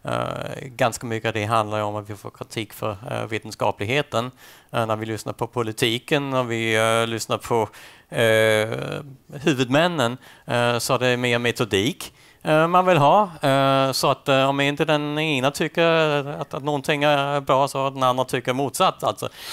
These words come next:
det är inte lätt. Eh, det är en nästan intill omöjlig, eh,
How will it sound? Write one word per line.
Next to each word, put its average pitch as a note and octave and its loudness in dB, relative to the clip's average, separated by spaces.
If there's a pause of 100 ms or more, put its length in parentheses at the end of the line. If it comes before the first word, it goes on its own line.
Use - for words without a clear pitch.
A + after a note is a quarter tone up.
(140)
det F3+ 6
är F3+ 6
inte F#3+ 2
lätt. - 0 (240)
Eh, C#3 2 (160)
det D#3 0
är E3 4
en D3 0 (260)
nästan D#3 0
intill D3 0
omöjlig, B2+ 0
eh, B2 -2